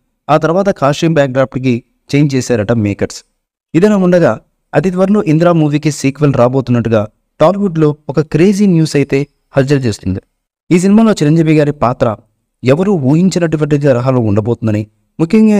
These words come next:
ఇందులో మెగాస్టార్ గారి క్యారెక్టరైజేషన్ ప్రతి సీన్‌లోనూ గూస్‌బంప్స్ తెప్పించే తరహాలో ఉండేలా స్క్రిప్ట్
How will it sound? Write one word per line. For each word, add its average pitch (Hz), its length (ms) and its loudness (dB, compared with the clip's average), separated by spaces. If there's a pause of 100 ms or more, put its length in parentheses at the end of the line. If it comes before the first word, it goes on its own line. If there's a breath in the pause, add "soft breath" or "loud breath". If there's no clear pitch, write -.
ఇందులో 156 180 0 (100)
మెగాస్టార్ 147 440 -2
గారి 135 240 2
క్యారెక్టరైజేషన్ 117 680 -2 (400)
ప్రతి 165 280 0
సీన్‌లోనూ 180 480 0 (100)
గూస్‌బంప్స్ 156 400 -2
తెప్పించే 135 380 -2
తరహాలో 120 340 0 (100)
ఉండేలా 120 360 0
స్క్రిప్ట్ - 280 -4